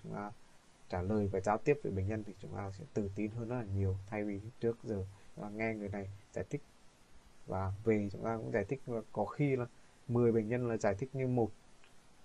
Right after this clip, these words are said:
Tuy nhiên thì khi mà, ừ, học xong khóa này thì các anh chị sẽ biết là với mỗi bệnh nhân thì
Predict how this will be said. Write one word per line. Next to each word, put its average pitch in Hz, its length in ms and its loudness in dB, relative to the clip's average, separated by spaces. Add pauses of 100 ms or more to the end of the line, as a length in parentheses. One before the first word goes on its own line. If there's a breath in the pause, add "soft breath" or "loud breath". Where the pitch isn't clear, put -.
Tuy 127 80 -2
nhiên 123 200 0
thì 117 60 0
khi 131 220 -2
mà, 123 120 -4 (160)
ừ, 107 260 -6 (180)
học 107 180 -2
xong 117 200 -2
khóa 98 140 2
này 104 160 -2
thì 104 160 -2 (100)
các 120 80 0
anh 113 80 -4
chị 110 100 0
sẽ 101 140 -6
biết 151 240 2
là 120 60 -4 (160)
với 101 200 2
mỗi 131 220 -2
bệnh 110 220 -2
nhân 117 180 -2
thì 110 120 -6